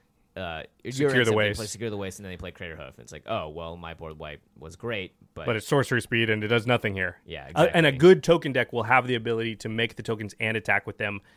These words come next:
Speaker 2: basically at instant speed, so.
Speaker 1: Yeah, yeah, exactly.
Speaker 2: Um,
Speaker 1: Um,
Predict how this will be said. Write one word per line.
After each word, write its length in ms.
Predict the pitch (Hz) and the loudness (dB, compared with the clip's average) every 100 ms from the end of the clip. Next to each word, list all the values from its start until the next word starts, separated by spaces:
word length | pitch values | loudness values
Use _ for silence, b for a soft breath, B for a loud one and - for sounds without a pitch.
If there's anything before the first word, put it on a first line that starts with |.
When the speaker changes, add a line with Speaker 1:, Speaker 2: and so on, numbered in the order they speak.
| b _ _ 113 | b _ _ -2
Speaker 2:
basically 420 | 123 107 120 110 | -2 0 -2 0
at 60 | |
instant 360 | 101 104 - 101 | 0 -4 -8 -10
speed, 340 | - 107 98 - | -10 -12 -12 -8
so. 280 | 107 92 - | -6 -6 -8
Speaker 1:
Yeah, 300 | 104 101 82 | -6 -4 -4
yeah, 220 | 71 71 | -6 -12
exactly. 560 | 64 58 - 50 - 50 - - | -16 -18 -20 -20 -20 -20 -12 -4
Speaker 2:
Um, 80 | 135 | 0
Speaker 1:
Um, 520 | 131 87 85 85 | 0 -2 -6 -10